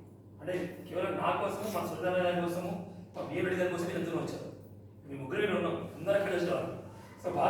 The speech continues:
కోసం ఎంత దూరం కరీంనగర్ నుంచి హైదరాబాద్ దాకా వచ్చి, అది కూడా సాయంత్రం పూట ఈరోజు చక్కటి కార్యక్రమం ఏర్పాటు చేసి, మాకు మరి ఇంత చక్కటి కార్యక్రమాన్ని భాగస్వామ్యం చేసినందుకు లక్ష్మణరావు గారికి హృదయపూర్వకంగా నమస్కారం.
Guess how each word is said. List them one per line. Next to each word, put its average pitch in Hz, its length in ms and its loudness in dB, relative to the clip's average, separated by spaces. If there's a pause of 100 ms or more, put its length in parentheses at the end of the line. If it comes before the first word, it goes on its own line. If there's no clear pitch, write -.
కోసం 202 520 4 (320)
ఎంత 147 140 -4
దూరం 196 400 4
కరీంనగర్ 170 320 2
నుంచి 170 440 -2
హైదరాబాద్ 160 280 0
దాకా 151 200 0
వచ్చి, 131 300 -4
అది 156 140 -4
కూడా 165 140 0
సాయంత్రం 139 400 -4
పూట 147 120 -6 (560)
ఈరోజు 139 240 -8
చక్కటి - 720 -2 (240)
కార్యక్రమం 151 300 -2
ఏర్పాటు 151 260 -2
చేసి, 143 180 -4 (360)
మాకు - 200 -10
మరి 139 200 -6 (640)
ఇంత 151 80 -10
చక్కటి 185 420 0
కార్యక్రమాన్ని 156 460 0
భాగస్వామ్యం 151 400 0
చేసినందుకు 151 480 -4 (320)
లక్ష్మణరావు 160 400 -2
గారికి 151 200 0
హృదయపూర్వకంగా 151 640 0
నమస్కారం. - 540 -4